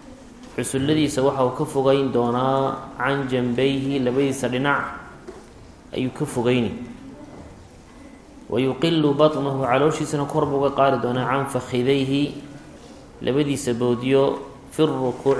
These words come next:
rukuucda dhexdeeda, iyo والسجود، sujuud dhexdeeda. ويجهر في موضع الجهر، meesha qur-aanka kor loo qaadayana kor buu u qaadi doonaa. وإذا نابه شيء، shay hadduu kusoo dariyo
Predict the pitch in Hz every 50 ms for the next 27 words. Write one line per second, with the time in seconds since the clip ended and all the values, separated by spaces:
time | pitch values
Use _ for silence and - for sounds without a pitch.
0 | 120 120 117 120 117 - - 131 120 117 110 117 135 143 - - 127 127 120 120
1 | 120 120 123 127 143 143 139 - 123 120 117 123 127 117 110 - - - 127 123
2 | 120 117 120 117 - 110 107 101 87 - - - - - - - - - - -
3 | - - - - - - - - - - - - - - - - - - - -
4 | - - - 117 135 156 165 160 147 147 143 139 143 139 139 - 135 135 143 147
5 | 151 151 147 127 123 135 127 123 135 151 139 135 127 135 131 131 131 135 143 143
6 | 143 143 123 - 135 139 139 135 135 127 117 - 147 139 135 135 135 131 - 131
7 | 131 127 127 127 123 120 117 117 - 143 139 131 127 131 127 123 - 131 135 131
8 | 131 131 135 135 139 147 147 147 147 - - - - - - - - - - -
9 | - - - - - - - - - - - - - - - - 82 113 139 143
10 | 139 143 135 135 139 139 143 147 151 151 151 151 139 131 131 127 - - 143 139
11 | 143 139 131 131 131 127 120 - - 123 123 120 120 127 135 139 139 - 147 139
12 | - 139 127 107 120 117 110 110 120 120 120 123 127 127 123 127 123